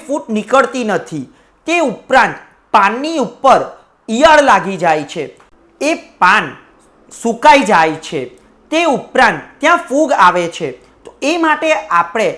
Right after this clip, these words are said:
ખેડૂત મિત્રો સ્પ્રે કરવો પડશે. બસો લિટર પાણીની અંદર ઓગણીસ ઓગણીસ ઓગણીસ અથવા અગિયાર છત્રીસ ચોવીસ એક કેજી, પી ડી આઈ પાંચસો એમ એલ, પ્રોફેનોપ્લસ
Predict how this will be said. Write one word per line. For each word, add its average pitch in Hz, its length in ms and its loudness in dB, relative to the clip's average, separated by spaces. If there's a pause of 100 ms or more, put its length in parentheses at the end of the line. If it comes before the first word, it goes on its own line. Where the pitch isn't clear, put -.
(200)
ખેડૂત 254 420 2
મિત્રો 285 280 0 (240)
સ્પ્રે 269 260 0 (100)
કરવો 202 240 2 (120)
પડશે. 160 360 -4 (640)
બસો 190 400 2
લિટર 330 320 0 (120)
પાણીની 226 640 -6
અંદર 202 280 2 (480)
ઓગણીસ 226 440 2
ઓગણીસ 247 380 -2 (100)
ઓગણીસ 220 440 -2 (460)
અથવા 214 520 4 (480)
અગિયાર 220 460 2
છત્રીસ 262 420 -2 (100)
ચોવીસ 214 380 0 (480)
એક 285 260 2
કેજી, 160 400 0 (460)
પી 247 140 0
ડી 294 240 0
આઈ 160 200 0 (360)
પાંચસો 214 500 2
એમ 180 200 0
એલ, 143 140 -6 (420)
પ્રોફેનોપ્લસ 269 720 2